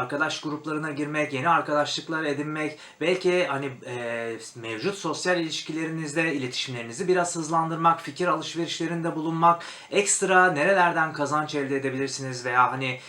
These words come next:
e, işle ilgili bir takım beklentileriniz varsa bunları nasıl geliştirebilirsiniz? Bu yönde yeni bir takım fırsatların karşınıza gelebilmesini sağlayacaktır demiştik. Diğer taraftan kariyer kazançları alanı demiştim.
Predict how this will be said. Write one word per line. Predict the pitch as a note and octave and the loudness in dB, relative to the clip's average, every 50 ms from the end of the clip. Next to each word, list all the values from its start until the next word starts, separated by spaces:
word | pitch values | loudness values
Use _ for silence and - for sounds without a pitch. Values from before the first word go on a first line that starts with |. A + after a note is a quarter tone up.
| - - - | -18 -14 -4
e, | A#2 A#2 A#2 C3+ | -2 -2 -2 0
işle | C#3 C3 - - E3+ D3+ | -2 -2 -2 -2 0 0
ilgili | C#3+ C#3+ C3+ C3+ C#3 C#3 | 0 0 0 0 0 -2
bir | C#3 C3+ | -2 -2
takım | C#3+ C3 C3 C#3+ C#3+ C3+ - - - - - | -4 -4 -4 -4 -6 -6 -10 -16 -18 -4 -4
beklentileriniz | B2+ B2+ - C#3+ C3 C3 C3 C3 C#3 C#3 C#3 C#3+ D3+ C3+ C3 | -2 0 2 0 0 0 -2 -2 -2 -2 -2 -2 -4 -2 0
varsa | C#3 C3+ C3+ C3+ - C#3 A#2+ | 0 2 2 0 -2 -4 -4
bunları | B2+ C3 D3 D3+ D#3 | -4 -4 -2 -2 -2
nasıl | D#3+ D#3 - C#3 | -2 -2 -2 0
geliştirebilirsiniz? | C3+ C3 B2+ B2 - - C#3 C3+ B2+ B2+ C3+ D3 C#3 C3+ - C3 D#3+ F#3+ F#3 - - - - - - | -2 -2 -2 -2 -4 -4 -4 -4 -2 -2 -2 -4 -4 -4 -4 -2 -2 -2 -2 -4 -6 -12 -18 -4 0
Bu | E3+ G#3 | 2 4
yönde | A3 F#3 D3 B2 A#2+ C3 F#3 | 4 4 2 0 0 0 2
yeni | F3+ D3+ D3 D3+ E3+ | 2 2 2 0 -2
bir | D#3+ D3+ | -6 -6
takım | D3 C3 - C3+ B2+ | -6 -6 -6 -8 -6
fırsatların | - D#3+ C#3+ - D3+ B2+ A#2+ - C3+ D3 G3 - | -6 -6 -4 0 0 -2 -2 -2 -4 -4 -4 0
karşınıza | - C#3 B2+ A#2 - C3 A#2+ A2+ D#3 F3+ | 0 0 0 0 -2 -8 -6 -2 0 0
gelebilmesini | D3+ C#3+ C#3 C3+ C3 B2+ B2 A#2+ A#2 A2+ G#2 - D3+ F#3+ | 2 2 0 0 0 0 -2 -6 -8 -10 -10 -8 -4 -4
sağlayacaktır | F3+ - D3 C3+ C3+ C3+ C3 A#2+ B2 A#2 G#2+ - - F3+ - | -2 2 2 2 2 2 0 0 -2 -4 -4 -2 -4 -4 -2
demiştik. | D#3+ D3+ D#3 D3 - - B2+ - - - - - - - - | -2 -4 -4 -6 -6 -6 -8 -8 -8 -14 -18 -18 -20 -12 -2
Diğer | C3+ C3+ D3 D#3 D3+ | 2 2 4 4 2
taraftan | E3 D#3+ D#3+ D#3+ D#3+ - E3+ E3 D#3+ | 0 0 0 0 2 2 2 2 2
kariyer | - F3+ - B2+ C#3+ E3 F#3+ G3 - | 0 -4 -2 2 4 4 4 4 2
kazançları | F3+ D#3+ E3+ E3 D#3 - - E3 D#3 D3 | 0 0 0 0 0 0 -2 -2 0 0
alanı | C#3 C#3+ C#3+ C#3+ C#3 | 0 0 0 -2 -2
demiştim. | C3+ C3+ C3+ C3+ C3 - - E3 E3 | -4 -4 -4 -4 -6 -4 -4 -4 -4